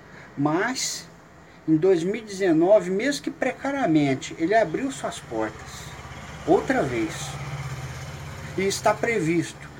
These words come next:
para ser reinaugurado em dois mil e vinte e dois, no ano que nós nos encontramos, para a comemoração de seu bicentenário.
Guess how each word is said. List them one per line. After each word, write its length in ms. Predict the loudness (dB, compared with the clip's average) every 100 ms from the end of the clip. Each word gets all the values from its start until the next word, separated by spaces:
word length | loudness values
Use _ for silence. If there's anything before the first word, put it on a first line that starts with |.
| -18 -4
para 240 | 2 2 2
ser 380 | -2 2 4 2
reinaugurado 920 | -2 -4 -2 -4 0 4 6 6 4
em 60 | 4
dois 240 | 6 6
mil 160 | 4 -2
e 60 | 0
vinte 240 | -2 -2
e 40 |
dois, 520 | 0 2 2 0 -6 -6
no 220 | 0 2
ano 240 | 4 2
que 100 | -2
nós 300 | -6 -6 -4
nos 240 | -6 -8 -12
encontramos, 800 | -12 -10 -6 -2 0 -2 -6 -18 -20 -20 -2
para 140 | 0
a 40 | 0
comemoração 880 | 0 2 2 2 4 4 2 -2 -4
de 80 |
seu 180 | 0 2
bicentenário. 1000 | 2 -2 -4 -4 -6 -4 -4 -2 -2 -6